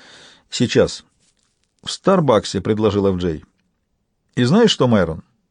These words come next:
«Что?» «Пусть Уинзор останется на улице». Глава тридцать первая. Ф Джей сидел на том же месте. Перекинув ногу на ногу, он прихлебывал из чашки с таким видом, словно в ней была гадость.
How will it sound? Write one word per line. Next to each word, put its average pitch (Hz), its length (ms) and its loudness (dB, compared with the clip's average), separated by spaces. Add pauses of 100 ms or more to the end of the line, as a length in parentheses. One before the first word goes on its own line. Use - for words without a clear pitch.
(220)
«Что?» 101 380 -6 (920)
«Пусть 160 300 2
Уинзор 180 540 2 (220)
останется 180 580 2
на 151 120 2
улице». 90 460 -4 (1160)
Глава 117 420 4
тридцать 170 360 -2
первая. 80 440 -2 (1200)
Ф 104 160 2
Джей 170 460 2 (220)
сидел 143 380 0
на 139 120 2
том 139 180 0
же 127 80 -2
месте. 95 420 -6 (580)
Перекинув 113 500 0
ногу 117 280 2
на 127 200 2
ногу, 123 300 0
он 113 240 2
прихлебывал 120 720 2
из 107 180 -6
чашки 113 500 -4
с - 80 -12
таким 101 260 -2
видом, 120 260 0
словно 104 340 2
в 92 60 -4
ней 117 140 0
была 110 280 2
гадость. 101 720 -4